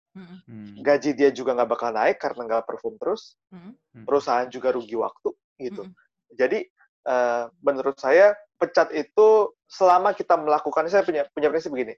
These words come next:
Speaker 3: seberat apapun berita yang mau kita sampaikan kepada karyawan, selalu katakan dengan penuh respect.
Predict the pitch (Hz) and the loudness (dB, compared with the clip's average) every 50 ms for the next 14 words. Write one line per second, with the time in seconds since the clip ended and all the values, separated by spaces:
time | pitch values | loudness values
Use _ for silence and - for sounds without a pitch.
0 | _ _ _ _ - - - 147 135 127 147 180 190 - - - 147 - 156 147 | _ _ _ _ -18 -8 -8 -6 -4 0 2 2 2 2 0 -2 0 2 0 0
1 | 147 - 180 180 170 139 139 139 135 - 147 139 139 139 131 131 - - 127 127 | 0 0 -2 -2 -2 -4 -6 -6 -4 -2 -2 -2 -2 -4 -8 -10 -10 -8 -8 -6
2 | 127 - 120 117 113 - 123 139 - 165 160 151 - 139 - - 117 113 107 110 | -6 -6 -8 -6 -4 -4 -4 -2 -4 -4 -6 -4 -8 -8 -4 -2 -4 -2 -4 -6
3 | 107 104 101 101 101 - - 110 110 107 98 98 101 113 147 196 - _ _ _ | -6 -6 -6 -8 -8 -8 -6 -4 -4 -2 -2 0 0 0 0 -2 -4 _ _ _
4 | _ - - - 131 135 147 170 170 - 170 - - 127 - 151 156 151 131 131 | _ -10 -2 0 2 2 2 0 0 0 -2 -2 -2 -2 -2 -4 -4 -2 -4 -4
5 | 113 117 117 - - 120 123 117 123 123 - - - 117 | -4 -6 -6 -8 -10 -8 -8 -6 -6 -8 -6 -6 -8 -8